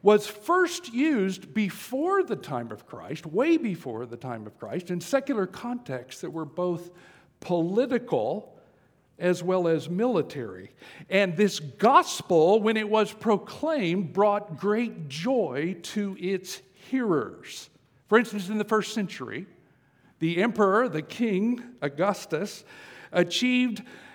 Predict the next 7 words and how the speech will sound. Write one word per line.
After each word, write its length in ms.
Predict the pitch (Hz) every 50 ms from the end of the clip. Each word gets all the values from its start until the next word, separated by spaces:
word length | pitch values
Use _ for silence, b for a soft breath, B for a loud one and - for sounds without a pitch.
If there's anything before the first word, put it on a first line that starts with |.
| B
a 400 | B - 185 180 175 170 180 170 170
significant 1120 | - - - - 202 156 156 170 175 190 233 262 254 269 262 277 262 262 247 247 254 - - - _ - -
military 1120 | 147 160 165 175 214 233 247 240 233 233 - - 233 214 196 196 190 175 170 175 170 B B B B B B
victory 840 | 139 139 143 233 269 262 - - 240 202 175 160 139 175 247 262 254 - B B B B B B
over 340 | - 175 180 170 170 180 175
Rome's 560 | 160 180 190 202 208 220 214 208 196 - 190 -
enemies. 840 | 190 214 254 302 285 226 160 135 127 127 160 262 - - - -